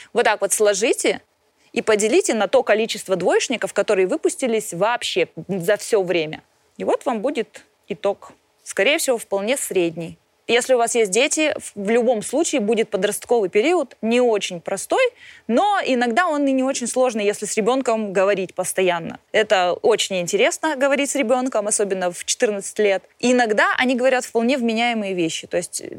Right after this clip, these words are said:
не все дети вот, вот, типа, назло родителям. Но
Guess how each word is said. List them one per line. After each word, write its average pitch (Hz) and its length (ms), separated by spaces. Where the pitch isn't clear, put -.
не 220 200
все 302 260
дети 226 380
вот, 196 180
вот, 180 300
типа, 175 520
назло 214 440
родителям. 196 600
Но 220 380